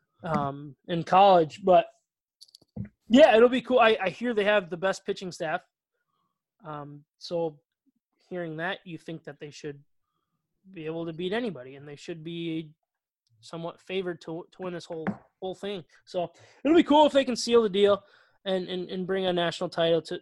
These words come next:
to Michigan. Um, we'll probably talk about it next week a little bit in passing. Don't wanna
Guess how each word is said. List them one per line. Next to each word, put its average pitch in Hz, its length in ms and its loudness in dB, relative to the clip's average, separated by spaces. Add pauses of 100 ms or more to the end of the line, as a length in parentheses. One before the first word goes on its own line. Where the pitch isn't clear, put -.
to 175 100 -12
Michigan. 160 540 -6 (360)
Um, 160 520 -14 (680)
we'll 175 140 -8
probably 175 220 -2
talk 160 220 -4
about 165 180 0
it 165 80 -4
next 160 260 -10
week 175 220 -2
a 185 40 -2
little 170 200 4
bit 170 320 4 (320)
in 170 140 -8
passing. 165 580 -2 (320)
Don't 170 120 -4
wanna 156 240 -4